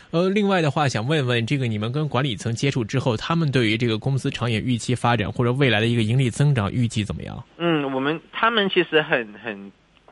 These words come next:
Speaker 2: 跟我刚才讲的有，有，也有共通之处，就是他们其实很注重国内，
Speaker 1: 嗯。
Speaker 2: 内地的发展。他们希望每年都，都能在内地能够开多几间，呃，其实，呃，中心。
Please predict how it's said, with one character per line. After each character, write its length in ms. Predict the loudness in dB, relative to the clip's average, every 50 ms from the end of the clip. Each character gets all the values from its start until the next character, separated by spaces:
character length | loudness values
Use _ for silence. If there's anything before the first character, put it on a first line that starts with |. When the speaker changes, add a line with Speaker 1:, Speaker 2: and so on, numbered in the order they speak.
| _ _ _ _
Speaker 2:
跟 260 | -4 -4 -4 -2 -2
我 200 | 0 0 0 -2 -4 -8 -8
刚 180 | -4 -4 -2 0
才 120 | 0 0 0
讲 220 | 0 -2 -2 -2
的 80 | -2 -4
有， 280 | -2 0 0 0 -2 -4
有， 240 | -4 -2 0 0 0
也 160 | -2 0 2
有 260 | 2 2 2 0 -2 -6 -14 -20 _ -6
共 180 | -4 -4 -4
通 220 | -4 -6 -6 -6 -4
之 160 | -4 -4 -2
处， 100 | -2 -2
就 100 | -4 -4
是 60 | -4
他 160 | -2 -2 -2
们 160 | -2 -4 -6
其 100 | -8 -8
实 60 | -8 -6
很 200 | -6 -8 -8 -6
注 160 | -6 -4 -2
重 120 | -2 -2
国 200 | -2 -2 -2 0
内， 200 | 0 0 0 0 -4 -6 0
Speaker 1:
嗯。 80 | 2 4
Speaker 2:
内 140 | 4 4 2
地 140 | 0 0 0
的 120 | 0 0
发 200 | 0 0 0 0
展。 180 | -2 -6 -8 -10 _ -20 _ _
他 160 | -4 -2 -2 -2
们 180 | -2 -4 -6 -6
希 180 | -6 -4 0
望 200 | 0 0 0 0
每 300 | -4 -6 -6 -6 -4 -4
年 300 | -4 -4 -4 -4 -2 -4
都， 100 | -4 -4
都 160 | 0 0 0
能 300 | 0 -2 -6 -10 -12 -8
在 180 | -2 -2 0 0
内 240 | 0 -2 -4 -4 -4
地 180 | -4 -6 -6
能 200 | -6 -6 -6 -6
够 120 | -6 -8 -8
开 280 | -4 -2 0 0 0
多 160 | 0 0 -2 -2
几 240 | -4 -8 -14 -14
间， 340 | -8 -4 -2 0 0 -2 -4 -10 -20 -20 -20 -20 -20 _ _ _
呃， 280 | -2 0 0 0 0 -2 -6 -8 -6
其 100 | -6 -4
实， 280 | 0 0 0 0 0 -4 _ _ _ _ _ _ _ _
呃， 380 | -2 0 0 2 0 0 -2 -4 -8 _ _ _ -2
中 200 | -2 -2 0 -2
心。 340 | -4 -4 -4 -4 -4 -6